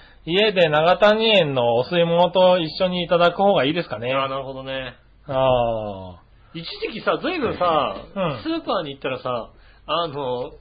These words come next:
Speaker 2: 小分けパックのさ、寿司売ってたよね。
Speaker 1: はい。売ってた、売ってた。
Speaker 2: 最近ないよね。
Speaker 1: ないね、あんまりね。
Speaker 2: 最近なんかちゃんとさ、あのさ、ね、一人前という
Speaker 1: まあ、セットになってるのはね。
Speaker 2: ねえ。
Speaker 1: はい。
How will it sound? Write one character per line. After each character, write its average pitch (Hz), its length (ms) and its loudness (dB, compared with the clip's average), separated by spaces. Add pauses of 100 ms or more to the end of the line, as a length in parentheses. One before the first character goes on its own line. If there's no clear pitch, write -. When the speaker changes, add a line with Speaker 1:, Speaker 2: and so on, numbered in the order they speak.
(120)
Speaker 2:
小 277 200 2
分 320 120 -6
け - 60 -8
パ 294 80 4
ッ 285 60 0
ク 233 180 -6
の 160 80 -2
さ、 131 280 0 (140)
寿 185 60 -4
司 160 160 6
売 135 100 -4
っ - 40 -14
て 269 140 -6
た 277 100 2
よ 151 120 0
ね。 131 80 -6 (120)
Speaker 1:
は 202 80 4
い。 - 20 -
売 - 0 -
っ 208 40 -4
て 285 120 0
た、 233 80 6
売 262 80 8
っ - 20 2
て 190 100 -2
た。 - 120 2
Speaker 2:
最 453 240 4
近 330 160 0
な 370 160 0
い 311 60 2
よ 175 120 0
ね。 113 320 -8
Speaker 1:
な 226 180 4
い 170 80 4
ね、 160 160 4
あ 127 120 4
ん 120 40 -2
ま 120 120 2
り 127 80 0
ね。 147 80 2
Speaker 2:
最 147 80 6
近 - 80 2
な 202 40 0
ん - 40 -4
か 190 80 0
ち 196 40 4
ゃ 196 40 0
ん 196 40 -10
と 196 120 -4
さ、 196 100 -2
あ 151 160 0
の 127 80 -8
さ、 123 220 -6
ね、 131 240 -8
一 - 100 -16
人 147 240 -10
前 139 200 -2
と 185 80 -10
い - 0 -
う - 20 -4
Speaker 1:
ま 180 80 4
あ、 156 40 2
セ 214 100 0
ッ 202 100 -4
ト 160 100 2
に 143 60 -2
な 139 80 2
っ 123 80 -6
て 127 80 -4
る 113 80 -2
の 110 100 -4
は 120 80 0
ね。 151 260 0
Speaker 2:
ね 175 100 -8 (420)
え。 156 40 -2
Speaker 1:
は 131 340 0
い。 - 80 -20